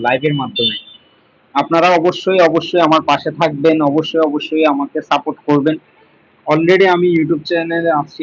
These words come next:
আজকে চার মাস। আজকে চার মাসের মধ্যে আপনারা আমাকে এতটা পরিমাণ ভালোবাসা দিয়েছেন, আজকে আমার চারশো পঁচাত্তর maybe আমার সাবস্ক্রাইবার, সরি, ছয়শো তিয়াত্তর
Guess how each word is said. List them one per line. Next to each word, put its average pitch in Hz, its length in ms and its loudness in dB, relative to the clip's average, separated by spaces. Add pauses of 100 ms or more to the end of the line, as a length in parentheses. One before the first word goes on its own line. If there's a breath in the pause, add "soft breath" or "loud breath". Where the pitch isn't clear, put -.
আজকে 151 200 -10 (120)
চার 143 140 2 (120)
মাস। 156 220 -4 (760)
আজকে - 180 -6 (100)
চার 143 200 2
মাসের 160 300 -4
মধ্যে 156 240 -4
আপনারা 143 300 -4
আমাকে 143 280 -4
এতটা 147 320 -6
পরিমাণ 175 260 -2 (100)
ভালোবাসা 160 420 -2
দিয়েছেন, 151 220 -6 (100)
আজকে - 180 -14 (100)
আমার 147 160 -4 (680)
চারশো 165 420 0 (440)
পঁচাত্তর 175 560 -2 (120)
maybe 160 240 2 (320)
আমার 147 240 -4
সাবস্ক্রাইবার, 156 540 -2 (280)
সরি, 175 200 2 (480)
ছয়শো 190 400 2 (200)
তিয়াত্তর 185 420 2